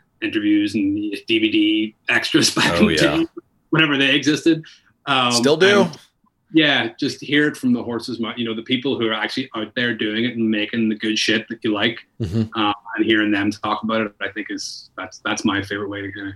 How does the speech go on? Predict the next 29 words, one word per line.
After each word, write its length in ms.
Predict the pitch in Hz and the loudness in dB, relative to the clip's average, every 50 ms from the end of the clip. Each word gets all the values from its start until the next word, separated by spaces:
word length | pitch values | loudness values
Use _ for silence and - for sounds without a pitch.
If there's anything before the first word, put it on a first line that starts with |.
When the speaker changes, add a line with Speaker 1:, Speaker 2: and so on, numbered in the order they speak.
| - - | -10 -10
Speaker 1:
or 80 | 104 | -8
what, 260 | 101 101 101 107 101 110 | -6 -6 -6 -6 -4 -4
you 100 | 113 101 | -4 -4
know, 100 | 95 92 - _ _ - | -4 -6 -12 _ _ -16
to 80 | - 92 | -10 -6
Speaker 2:
Yeah, 300 | 95 87 76 71 67 - - _ _ _ _ _ | -2 -2 0 0 -2 -4 -8 _ _ _ _ _
it 60 | - | -6
makes 220 | 80 85 80 - - | -6 -4 -2 -2 -2
all 80 | 80 | -2
the 80 | 78 78 | -2 -2
sense 240 | - - 80 - - | -2 -2 -2 -4 -6
in 80 | 73 | -6
the 40 | 76 82 | -4 -4
world. 260 | 82 80 78 76 - - - - - _ _ _ _ - _ - | -4 -4 -4 -6 -10 -16 -20 -20 -20 _ _ _ _ -20 _ -14
Speaker 1:
Yeah. 80 | 95 95 - | -14 2 2
Speaker 2:
Well, 80 | 147 | 2
Chris, 280 | 135 - - 196 180 - | 4 6 4 4 4 4
it 60 | 165 | 2
was 100 | 160 143 | 2 0
a 40 | 160 | 0
whole 240 | - - 180 220 254 | 2 4 2 4 4
lot 140 | 226 147 120 | 4 2 2
of 80 | 107 | 0
fun. 340 | - - 156 156 139 117 113 | -4 -2 0 0 0 0 0
What 180 | 123 185 240 240 | -2 -2 -2 0
is 140 | 208 147 | 0 2
next 220 | 156 185 208 - - | 2 2 2 2 -2
for 120 | - - | -4 -6
you? 160 | 71 60 - | -10 -10 -12